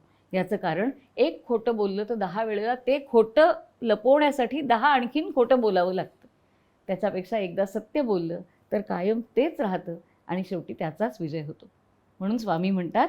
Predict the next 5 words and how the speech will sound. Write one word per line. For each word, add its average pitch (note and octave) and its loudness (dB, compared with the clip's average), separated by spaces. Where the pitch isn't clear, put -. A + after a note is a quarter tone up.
"स्वामी A3 2
म्हणे C#4+ 2
सत्याचरण, G#3+ 0
देई F#3 -2
आत्मसमाधान." E3+ -8